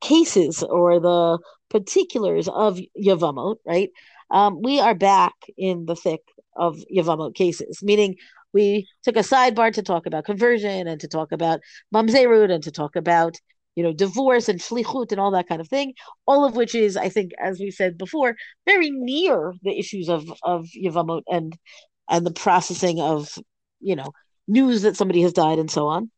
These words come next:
But now we've got, you know, again, the mass, let's say, of cases of brothers and sisters, and now what happens, right?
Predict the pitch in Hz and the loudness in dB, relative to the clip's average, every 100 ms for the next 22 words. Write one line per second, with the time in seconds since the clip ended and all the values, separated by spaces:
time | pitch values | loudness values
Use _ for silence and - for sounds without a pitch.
0 | _ _ _ 233 247 320 302 269 269 240 | _ _ _ 2 4 6 6 6 4 0
1 | 240 202 220 196 185 202 185 190 240 190 | -4 2 4 4 4 0 0 2 2 2
2 | 185 208 175 185 208 233 175 185 - 165 | 0 -10 -2 0 2 2 2 0 -4 -6
3 | 156 165 160 175 - _ - 170 240 240 | -4 -4 -4 -8 -14 _ -12 0 0 2
4 | 214 185 165 175 196 226 254 285 262 - | 0 0 -2 0 2 4 2 0 -4 -4
5 | 175 - 240 - 285 294 233 196 202 208 | -6 -4 -6 -4 -4 -2 0 0 2 2
6 | 202 185 170 156 - 160 208 226 | 2 4 2 0 -8 -4 0 0